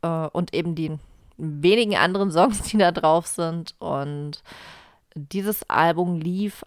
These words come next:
als ich Unter pinken Sternen geschrieben habe, quasi Dauerschleife. Also man könnte sagen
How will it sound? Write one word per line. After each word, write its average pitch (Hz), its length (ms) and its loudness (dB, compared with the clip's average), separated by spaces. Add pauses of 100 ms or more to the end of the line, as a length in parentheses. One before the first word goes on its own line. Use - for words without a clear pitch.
als 160 480 0
ich 160 600 -4
Unter 170 300 -2
pinken 160 460 -8
Sternen 175 420 -2
geschrieben 156 500 -4
habe, 139 300 -2
quasi 143 640 -6
Dauerschleife. 135 920 -2
Also 147 240 -6
man 151 220 -6
könnte 190 340 -2
sagen 170 600 0